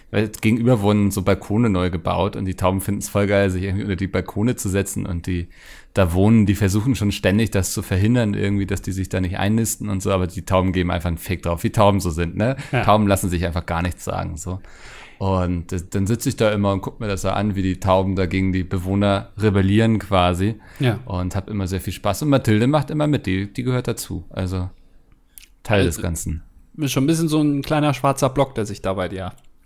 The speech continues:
Speaker 1: Ja, man muss
Speaker 2: aufbaut.
Speaker 1: aufpassen. Die Tauben fangen langsam an, sich hier zu radikalisieren und so. Es, gerüchteweise sind jetzt schon ein paar von denen in den Untergrund gegangen, ähm, und planen jetzt diverse Anschläge auf BalkonbesitzerInnen, die,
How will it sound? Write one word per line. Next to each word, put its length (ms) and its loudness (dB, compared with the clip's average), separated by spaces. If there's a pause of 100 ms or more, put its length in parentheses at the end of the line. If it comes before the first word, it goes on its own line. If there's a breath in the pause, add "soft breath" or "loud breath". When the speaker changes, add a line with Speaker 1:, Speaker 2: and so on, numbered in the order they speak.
(300 loud breath)
Speaker 1:
Ja, 220 8
man 80 8
muss 100 4
Speaker 2:
aufbaut. 180 6
Speaker 1:
aufpassen. 480 0
Die 260 -2
Tauben 480 4
fangen 300 -4
langsam 300 2
an, 160 0
sich 180 -4
hier 120 -4
zu 120 -8
radikalisieren 960 -2
und 120 -4
so. 140 -6
Es, 600 -6
gerüchteweise 800 2
sind 180 -2
jetzt 160 0
schon 120 -2
ein 60 -6
paar 180 0
von 160 -2
denen 160 0
in 80 -2
den 60 -4
Untergrund 440 -2
gegangen, 500 -4 (840 soft breath)
ähm, 640 -2
und 340 -6
planen 360 2
jetzt 300 -2
diverse 320 -2
Anschläge 500 -4
auf 300 -10
BalkonbesitzerInnen, 960 -4
die, 280 -2